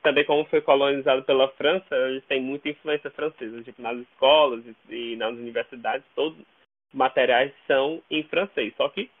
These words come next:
saindo da escola, saindo, vai indo pro meio da rua, eles falam,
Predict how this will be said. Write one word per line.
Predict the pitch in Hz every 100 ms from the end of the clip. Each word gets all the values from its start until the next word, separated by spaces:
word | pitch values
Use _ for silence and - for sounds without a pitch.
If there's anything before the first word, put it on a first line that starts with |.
| - _ _ -
saindo | 160 175 175
da | 143
escola, | 147 156 170 170
saindo, | 139 139 143 143 135
vai | 135 131
indo | 143 143
pro | 139
meio | 139 139
da | 147
rua, | 143 147 165
eles | 175 -
falam, | 196 147 151